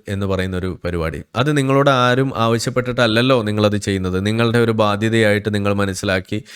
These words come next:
ആവശ്യപ്പെട്ടിട്ടുണ്ടോ എന്ന് ചോദിച്ചാൽ ഉണ്ട്, ഇസ്ലാം ആവശ്യപ്പെടുന്നുണ്ട്. ദഅവത്തിൽ ഏർപ്പെടുക എന്ന് പറയുന്നത് ഇസ്ലാമിൻ്റെ ആവശ്യമാണ്.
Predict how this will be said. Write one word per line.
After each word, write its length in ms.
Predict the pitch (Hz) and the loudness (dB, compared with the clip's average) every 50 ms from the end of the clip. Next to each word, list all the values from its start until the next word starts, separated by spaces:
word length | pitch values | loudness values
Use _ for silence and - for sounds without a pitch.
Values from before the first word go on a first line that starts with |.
| - - - - - - - _ _ _ _ - | -18 -18 -18 -18 -20 -20 -20 _ _ _ _ -4
ആവശ്യപ്പെട്ടിട്ടുണ്ടോ 720 | 110 101 101 104 - 135 127 135 127 135 139 156 160 156 156 | -2 0 0 0 0 0 0 0 0 2 2 2 2 2 2
എന്ന് 120 | 160 165 160 | 2 4 2
ചോദിച്ചാൽ 220 | 156 160 175 156 151 | 2 2 2 2 2
ഉണ്ട്, 180 | 147 139 123 107 - - | 2 2 0 0 0 -2
ഇസ്ലാം 360 | 107 104 - 127 127 123 123 | -6 -4 0 2 2 2 2
ആവശ്യപ്പെടുന്നുണ്ട്. 600 | 120 117 113 104 120 107 107 104 95 95 90 95 95 | 2 0 0 0 -2 -2 0 0 -2 0 -2 0 2
ദഅവത്തിൽ 440 | 110 113 113 117 117 113 - 120 117 | 4 4 4 4 2 2 0 2 2
ഏർപ്പെടുക 440 | 107 104 101 104 - 120 113 110 110 110 | 2 2 2 0 0 0 0 2 2 2
എന്ന് 140 | 107 104 104 | 0 2 0
പറയുന്നത് 300 | 104 104 104 107 101 98 | 0 0 0 -2 -2 -4
ഇസ്ലാമിൻ്റെ 380 | - 104 101 98 101 95 92 90 | -4 -4 -2 -2 0 0 0 0
ആവശ്യമാണ്. 420 | 90 87 - 90 80 71 71 - | 0 -2 -4 -6 -6 -6 -8 -10